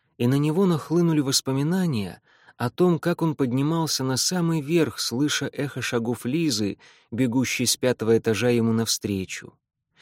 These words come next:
Как ехал вместе с Рудольфом, отцом возлюбленной, на лифте с дребезжащей решёткой,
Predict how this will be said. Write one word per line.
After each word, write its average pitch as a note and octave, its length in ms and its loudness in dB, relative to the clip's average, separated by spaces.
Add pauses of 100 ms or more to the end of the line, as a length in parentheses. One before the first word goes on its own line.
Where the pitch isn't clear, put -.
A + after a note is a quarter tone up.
(240)
Как - 220 0
ехал F3 320 2
вместе D#3+ 440 0
с - 100 -2
Рудольфом, B2+ 800 0
отцом A#2+ 420 0
возлюбленной, G#2+ 840 2 (300)
на A#2+ 160 2
лифте B2+ 460 0
с G#2 60 -4
дребезжащей A#2 720 0
решёткой, G#2 760 -4